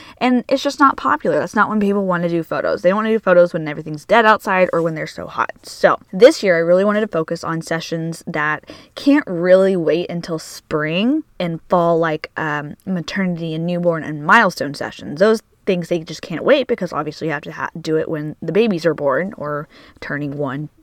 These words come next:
six months, whatever it is that you're doing. This year, I had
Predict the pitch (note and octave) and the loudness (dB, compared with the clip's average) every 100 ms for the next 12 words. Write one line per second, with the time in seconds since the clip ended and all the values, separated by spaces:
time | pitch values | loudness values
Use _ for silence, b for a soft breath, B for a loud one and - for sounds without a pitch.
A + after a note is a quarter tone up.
0 | _ - - - - - B2+ - B2+ A#2 | _ -14 -12 -8 -8 -6 -4 -2 -2 0
1 | G#2 - - - D3 B2 C#2+ - B B | -2 -4 -10 -8 -2 0 -2 -10 B B
2 | B B B B F#3 C4 - G#3+ F3+ F3 | B B B B 0 2 2 2 4 4
3 | - F3 F3+ G3 F3+ D#3+ E3 | 2 2 2 2 0 0 -2